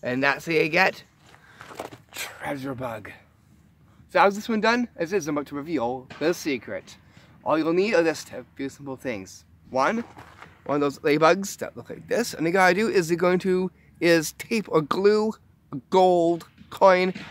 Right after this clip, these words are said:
as the treasure. The treasure coin on the bug right here. These wings will be held and gripped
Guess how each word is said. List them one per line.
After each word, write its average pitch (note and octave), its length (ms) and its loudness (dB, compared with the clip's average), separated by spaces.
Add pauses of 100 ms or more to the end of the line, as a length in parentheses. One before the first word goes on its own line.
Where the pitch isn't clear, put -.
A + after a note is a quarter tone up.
as C#3 360 4
the D#3 100 -10
treasure. C#3+ 720 -2 (580)
The C3 80 -10
treasure C3+ 400 -6
coin G#2+ 540 -8 (400)
on A#2 180 -12
the A#2+ 80 -8
bug G#2 400 -4 (460)
right A2+ 200 -4
here. A#2+ 300 0 (560)
These G#3+ 260 4
wings A3+ 840 2 (500)
will D3+ 100 -4
be E3+ 80 2
held E3 460 0 (420)
and C#3+ 420 -2
gripped - 440 -2